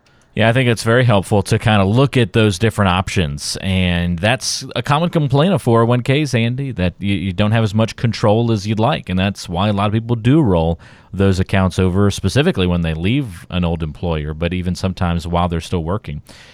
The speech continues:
So some things for you to consider there, certainly. All right, one more question on the mailbag this week, Dan. It comes to us from Vince in Pickerington.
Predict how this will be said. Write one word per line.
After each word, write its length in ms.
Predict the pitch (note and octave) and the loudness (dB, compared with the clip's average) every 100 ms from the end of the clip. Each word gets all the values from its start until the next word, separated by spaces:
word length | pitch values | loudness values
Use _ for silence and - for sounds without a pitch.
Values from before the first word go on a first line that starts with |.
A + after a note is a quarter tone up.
| _ | _
So 340 | - E2+ E2+ - | -4 0 0 -4
some 320 | - D3 D3 | -2 0 0
things 320 | C#3 C#3 C3 | 0 -2 -2
for 200 | - A#2 | -2 -2
you 120 | G#2+ F#2+ | 0 -2
to 40 | |
consider 360 | F2 - F2 D#2 | -4 -2 -2 -2
there, 180 | D2 | -4
certainly. 460 | D2 F2+ E2 D#2+ D2 - - - | -4 -4 -4 -4 -8 -12 -20 -16
All 60 | - | 0
right, 100 | D3+ | 2
one 240 | D#3 G3 | 4 4
more 160 | A3 G3 | 4 2
question 400 | - F3 F#3 E3+ | 2 2 2 0
on 80 | D#3 | 2
the 60 | |
mailbag 640 | C#3 D#3+ E3+ D3+ D3+ F3 - | 4 2 4 2 2 -2 -6
this 300 | A2+ E3 - | -2 -2 0
week, 260 | D#3 B2 - A2 | -2 -4 -10 -2
Dan. 320 | A#2+ C#3 G#3+ | 0 2 0
It 140 | - | -2
comes 240 | - C3 - | -2 -2 0
to 160 | C3 | 2
us 140 | A#2 - | 2 0
from 360 | A2 F#2+ F#2 - | 2 2 2 -2
Vince 600 | F#2+ G3 F#3 - - - | 0 0 0 -8 -10 -6
in 240 | B2 A2+ G#2 | 0 0 2
Pickerington. 640 | E3 C#3+ B2 - F3 | 0 2 0 2 0